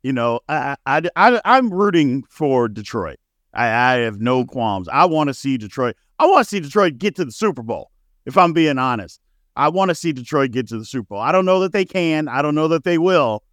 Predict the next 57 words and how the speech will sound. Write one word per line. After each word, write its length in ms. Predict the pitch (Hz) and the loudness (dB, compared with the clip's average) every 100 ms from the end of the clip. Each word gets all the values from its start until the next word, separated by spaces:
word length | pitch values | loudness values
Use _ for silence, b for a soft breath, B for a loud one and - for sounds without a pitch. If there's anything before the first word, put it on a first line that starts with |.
| _ _ - | _ _ -4
but 100 | 127 | 4
I 100 | 156 | 4
wanna 260 | 185 170 156 | 4 2 0
see 200 | 156 151 | 0 0
them 120 | 131 | 2
get 200 | 143 123 | -2 -2
to 100 | 127 | -4
the 100 | 117 | -6
Super 340 | - 135 104 | -4 -6 -6
Bowl. 260 | 95 107 95 | -6 -4 -2
I 120 | 127 | -4
think 220 | 139 190 | -2 -2
it's 160 | 180 - | -2 0
gonna 220 | 165 170 | 0 2
be 100 | 156 | 2
a 80 | 135 | 0
tougher 380 | - 165 151 123 | 0 -2 -2 -6
game. 480 | 139 147 139 127 110 _ _ | -2 0 0 -2 -4 _ _
I 80 | - | -4
think 220 | - 170 | 0 0
Detroit 440 | 117 - 185 185 - | -2 -2 2 2 2
fans 440 | 147 143 135 113 | -4 -2 -2 -4
are 80 | 120 | -6
thinking 320 | 156 147 131 | -2 -2 -2
they're 140 | 135 143 | -2 -2
just 220 | 139 120 | -4 -4
gonna 180 | 127 107 | -4 -2
walk 360 | 139 151 143 | 2 2 2
all 240 | 139 135 139 | 0 2 2
over 220 | 151 127 | 2 0
the 120 | 123 | -2
Bucks. 480 | 107 107 104 _ _ _ _ _ | 0 -2 -2 _ _ _ _ _
And 140 | - 120 | -4 0
I'm 160 | 131 | 2
like, 240 | 131 123 120 | 2 0 0
"Mm, 720 | 131 147 151 151 151 151 151 | -2 0 0 -2 -2 -2 -4
I 140 | 139 | -2
don't 140 | 160 156 | 0 2
know 140 | 156 | 2
that 140 | 147 143 | 0 0
you're 120 | 135 | 0
walking 380 | 143 147 139 135 | 2 2 2 0
all 200 | 131 135 | 2 2
over 160 | 131 | 0
the 80 | 117 | -2
Bucks. 300 | 107 117 110 | -2 -2 -2
You 80 | 127 | -2
need 80 | 123 | -4
to 60 | |
pump 260 | 104 139 120 | -2 -4 -4
the 40 | |
brakes 400 | 104 127 127 110 | -4 0 0 0
on 200 | 110 107 | -4 -2
that." 400 | 104 101 101 110 | -2 -4 -4 -4
I, 80 | 95 | -6
I 40 | 120 | -4
mean, 220 | 123 | -4